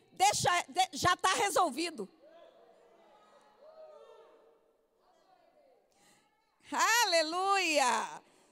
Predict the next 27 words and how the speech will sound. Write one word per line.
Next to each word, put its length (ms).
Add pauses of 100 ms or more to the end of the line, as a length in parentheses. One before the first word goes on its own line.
Você 240
se 100
alegra 420
com 180
isso? 640 (280)
Uh! 1080
<laughs> 640 (680)
Agora, 360
é 60
engraçado. 920 (600)
Deus 460
falou 500
isso, 360
amado, 360 (440)
e 100
logo 540
em 100
seguida, 960 (1200)
a 100
gente 300
muitas 280
vezes 300
fala 240
assim, 320 (160)
"Mas 380
Deus 440
poupou 600